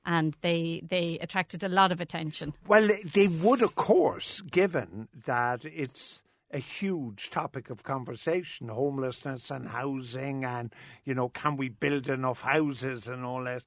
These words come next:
Speaker 2: So you've, you've got that kind of information here, have
Speaker 1: We
Speaker 2: you?
Speaker 1: do. So, I mean, the census is not just a census of population, it's also a census of housing. And we go out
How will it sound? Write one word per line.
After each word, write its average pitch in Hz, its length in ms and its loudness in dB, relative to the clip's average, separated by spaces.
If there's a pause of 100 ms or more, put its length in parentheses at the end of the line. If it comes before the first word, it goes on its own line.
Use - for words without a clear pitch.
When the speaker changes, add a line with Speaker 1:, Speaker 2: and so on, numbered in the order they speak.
(380)
Speaker 2:
So 165 280 2 (180)
you've, 202 320 -2 (120)
you've 190 220 -4
got 185 200 0 (100)
that - 240 -8
kind 165 440 -4
of 131 120 -8
information 135 600 -12
here, 95 240 -14
have - 80 -8
Speaker 1:
We 247 80 2
Speaker 2:
you? 220 40 0
Speaker 1:
do. 202 260 4
So, 220 280 4
I - 80 2
mean, 226 320 2
the 247 100 2
census 294 440 2
is 226 120 0
not 208 180 2
just - 300 -6
a 185 60 -8
census 175 400 -4
of 175 100 -8
population, 175 560 -4
it's 170 160 -6
also 240 320 0
a 175 60 -2
census 165 420 -6
of 160 100 -8
housing. 165 360 -6
And 180 100 -2
we 196 100 -2
go 220 220 4
out 180 300 2